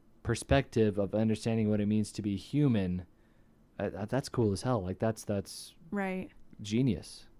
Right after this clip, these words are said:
Speaker 1: That's
Speaker 2: Like, he can still understand and, yeah, it's so cool.
Speaker 1: Yeah. It's, it's like, you know, in high school when you're fighting with a friend or, you know, you're going through a bad breakup, you need somebody to kinda talk to you and be
Speaker 2: Mm-hmm.
Speaker 1: like, "Hey, from the outside looking in, like,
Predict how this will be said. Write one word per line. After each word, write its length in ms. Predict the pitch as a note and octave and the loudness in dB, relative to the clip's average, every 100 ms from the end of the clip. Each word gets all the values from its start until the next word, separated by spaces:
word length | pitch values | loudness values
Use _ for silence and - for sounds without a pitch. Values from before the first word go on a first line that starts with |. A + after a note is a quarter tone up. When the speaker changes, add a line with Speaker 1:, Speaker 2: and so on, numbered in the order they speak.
| - | -14
Speaker 1:
That's 80 | - | -6
Speaker 2:
Like, 100 | G#3 | -6
he 120 | A3+ | -4
can 160 | A3 G3 | -4 -4
still 200 | - G#3+ | -4 -4
understand 720 | - G3 F3+ - G3+ F#3+ F#3 | -4 -6 -8 -8 -8 -8 -8
and, 240 | - G#3+ F#3+ - - - - - - - - - - - | -10 -10 -10 -12 -20 -20 -20 -20 -18 -14 -12 -12 -14 -16
yeah, 180 | - F3+ - - | -12 -10 -12 -10
it's 140 | G#3 - | -10 -8
so 160 | G3+ | -12
cool. 260 | G3+ - - - | -12 -14 -16 -10
Speaker 1:
Yeah. 240 | G#3+ E3 D#2 - - - | -2 0 -2 -8 -14 4
It's, 220 | D3 - | 4 4
it's 260 | C3 - | 0 2
like, 360 | A2+ A2 A2+ - | 2 2 2 0
you 120 | B2 | 2
know, 220 | G#2+ F#2+ | 4 4
in 60 | G#2+ | 2
high 200 | G2+ A#2 | 2 0
school 320 | A2+ G#2+ F2+ | 0 0 0
when 100 | F2+ | 0
you're 100 | F#2 | -2
fighting 420 | F2+ G2+ G2+ G2+ | -2 -2 0 0
with 160 | G2+ F#2+ | 0 -2
a 40 | |
friend 540 | F#2 - A2 G#2+ F#2 F2 | -6 0 4 4 4 0
or, 260 | F2+ F2 F2+ | 0 -2 -2
you 140 | G2 | -2
know, 100 | F#2 | -2
you're 100 | F2+ | -2
going 160 | F2+ G2 | -2 -2
through 120 | G2+ | 0
a 40 | G2 | 0
bad 200 | G2 F2 | 0 0
breakup, 400 | G2+ G#2 F#2+ F#2+ | -2 0 -2 -2
you 60 | |
need 200 | F#2+ G2 | 0 -2
somebody 380 | - G2 F#2+ F#2+ | -2 -2 0 0
to 100 | F#2 | -2
kinda 240 | - G2 F#2 | -2 -4 -4
talk 320 | G#2 G#2+ G#2+ | -2 -2 -4
to 120 | G2 | -4
you 140 | F#2 | -4
and 200 | F2+ F#2+ F#2+ | -2 -2 0
be 60 | |
Speaker 2:
Mm-hmm. 260 | A3 G#3+ G2+ | 0 0 0
Speaker 1:
like, 80 | G2+ | 0
"Hey, 160 | B2 | 2
from 180 | A#2+ G2+ | 0 -2
the 100 | F#2+ | -2
outside 480 | A2 B2 - A#2+ A#2 | 0 -2 -2 -4 -2
looking 240 | A#2 A#2 | -4 -2
in, 260 | A#2 C3+ C3+ | 0 2 2
like, 340 | A#2 F#2 - | 2 -2 -6